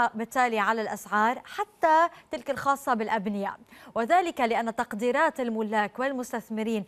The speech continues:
للعائد على الاستثمار في الأراضي أو المساكن أصبحت سلبية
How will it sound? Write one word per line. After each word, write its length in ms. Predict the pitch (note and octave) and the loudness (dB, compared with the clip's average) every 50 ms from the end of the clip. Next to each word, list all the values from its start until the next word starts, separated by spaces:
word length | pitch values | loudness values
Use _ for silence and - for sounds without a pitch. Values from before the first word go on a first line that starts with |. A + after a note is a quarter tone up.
| - - - - - | -10 -18 -12 -6 -4
للعائد 500 | A3+ A#3 G#3 A#3+ C4+ D#4 C#4 A#3+ A3 A#3 | -2 0 0 0 0 2 0 0 0 0
على 200 | G3+ G#3+ G#3+ G#3 | 0 0 0 0
الاستثمار 600 | G3+ G#3+ A3 - A3+ G#3 - A#3+ C4+ C#4 B3 A3 | -2 -4 -6 -6 -8 -8 -4 0 2 2 2 2
في 100 | G3 - | 0 -6
الأراضي 540 | G#3 - - G#3 A3 A#3+ B3+ A#3+ F#3+ G#3+ G#3+ | -6 -4 0 2 2 2 2 2 0 -2 -2
أو 200 | - - D#4+ F#4+ | -2 -2 0 0
المساكن 640 | F4+ D4 B3 A#3 - - A3 G#3 G3+ - G#3+ A3 G#3+ - - - - - - | -2 -2 -2 -4 -2 -2 -2 -2 0 -2 -4 -4 -4 -6 -14 -20 -20 -12 -2
أصبحت 520 | - F#4 F#4+ - - C#4 C4 C4 C4+ B3+ - | 0 0 0 0 -2 -6 -4 -2 -4 -6 -2
سلبية 800 | - D#4+ E4 E4 C4 D4 D4+ C#4+ C4+ C4 C4+ C#4 C4 C4+ C4 | -2 0 0 0 -2 -2 0 2 2 2 2 2 0 0 -2